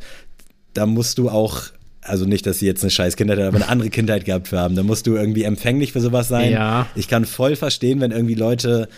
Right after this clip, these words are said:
Speaker 1: mit Animes nichts anfangen können und sich dann von vornherein nicht drauf einlassen. Und dann macht es halt auch keinen Spaß, weil es ist halt schon irgendwie, es sind alles crazy Filme.
Speaker 2: Ja.
Speaker 1: Also da ist viel so mit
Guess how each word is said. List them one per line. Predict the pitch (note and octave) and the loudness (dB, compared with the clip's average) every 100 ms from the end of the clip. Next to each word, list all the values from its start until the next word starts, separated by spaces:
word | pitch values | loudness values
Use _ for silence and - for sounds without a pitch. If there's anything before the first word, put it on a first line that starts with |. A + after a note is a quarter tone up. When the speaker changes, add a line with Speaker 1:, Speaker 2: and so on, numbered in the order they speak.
| - - | -16 -2
Speaker 1:
mit | A2+ | -2
Animes | A2+ A#2+ A#2+ A#2 | 0 0 2 0
nichts | A#2+ - | -2 -2
anfangen | C3 C3 C3+ | -2 0 0
können | B2 B2+ | 2 2
und | A2+ A2+ | 2 0
sich | A#2 | 0
dann | A2+ A2 | 0 2
von | A#2 | 0
vornherein | A2 A#2 A#2+ A2+ A2+ | 0 0 2 2 0
nicht | G#2+ | 0
drauf | A2 - | -2 -2
einlassen. | G#2+ C3 A2 - A2+ A#2+ - - | 0 0 0 0 -2 -2 -10 -6
Und | G2+ G2 | -4 0
dann | A2 C3 | 0 2
macht | C#3 C3 | 0 -2
es | - | -2
halt | G#2+ | 0
auch | G#2+ | 0
keinen | - G2+ | 0 0
Spaß, | - A2 A2 F#2+ | 0 0 0 0
weil | F2+ | -2
es | F2+ | -2
ist | A#2 - | -2 0
halt | G2+ F2+ | 0 0
schon | F#2+ F#2 | 0 0
irgendwie, | F#2 F#2 F#2 F2 - - - | 0 2 0 0 -6 -20 -10
es | - | -2
sind | A2+ C#3 | 0 0
alles | A3+ G#3+ - | 0 -2 -4
crazy | - G2+ G#2 F#2 | -2 0 2 0
Filme. | G#2 G#2 G2 | 0 2 2
Speaker 2:
Ja. | F2 | 0
Speaker 1:
Also | F2+ F#2 F#2 F#2 - - - | -2 0 0 -2 -8 -20 -6
da | E2+ | -2
ist | G#2 - | 0 -2
viel | - A2 A2 G2+ | 0 0 0 0
so | G#2+ G2+ | 0 0
mit | G#2 - | 0 -2